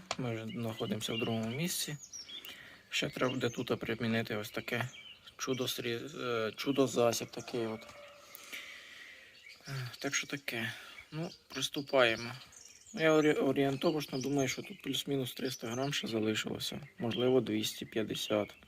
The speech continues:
Можливо, триста двадцять може бути, плюс-мінус. Тут відро тут десять літрів. Зараз замішуємо, заливаємо.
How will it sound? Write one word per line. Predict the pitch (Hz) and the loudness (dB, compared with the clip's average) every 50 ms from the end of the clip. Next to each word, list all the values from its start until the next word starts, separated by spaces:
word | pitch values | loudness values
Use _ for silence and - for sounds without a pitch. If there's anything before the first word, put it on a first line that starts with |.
| - - - - - - - - - - - - - - - - - - - - - - - - - - - - - - - - - _ _ - - 185 | -14 -14 -12 -12 -12 -14 -14 -14 -14 -16 -16 -18 -18 -20 -20 -20 -20 -18 -18 -16 -14 -16 -16 -14 -14 -12 -12 -12 -14 -16 -20 -20 -20 _ _ -16 -10 -6
Можливо, | 214 117 110 104 - - 117 120 127 127 143 143 135 | -2 -2 -2 -2 0 4 6 6 8 8 8 6 4
триста | - - 117 117 117 - - 123 117 | 4 2 2 2 2 2 0 0 2
двадцять | 107 107 104 101 104 104 101 98 98 95 - - - - | 2 4 4 4 6 6 6 4 4 2 -2 -4 -4 -2
може | 101 101 101 98 101 | -2 -2 0 0 -2
бути, | 95 87 98 101 - - - | -2 -2 -2 -4 -4 -4 -6
плюс-мінус. | - 214 220 127 - - 113 107 104 - - - - - - - - - - - - - - - - | -4 -2 -2 -2 -2 -2 0 0 0 0 -2 -4 -6 -10 -10 -14 -18 -16 -16 -16 -14 -14 -14 -8 -6
Тут | - 120 - | -6 -4 -2
відро | 123 113 113 110 117 113 113 110 | 0 0 2 2 2 2 2 0
тут | 107 - 110 - | 0 -2 -6 -4
десять | 98 117 113 110 - - 123 - | -2 0 0 0 0 -2 -4 -4
літрів. | - 175 180 - - 143 135 139 - - - - - - - - | -4 -4 -2 -2 -2 -2 -2 -4 -8 -12 -14 -14 -14 -14 -10 -6
Зараз | - 120 110 107 113 110 | -2 0 0 0 0 0
замішуємо, | 110 135 143 165 196 - - - 156 143 139 135 143 - - - - - | 0 0 0 0 0 0 0 0 0 0 -2 -4 -6 -10 -16 -16 -10 -6
заливаємо. | 208 107 117 110 107 113 113 127 151 151 147 139 135 131 127 135 | 0 2 4 4 4 4 4 6 6 6 6 6 2 0 -2 -4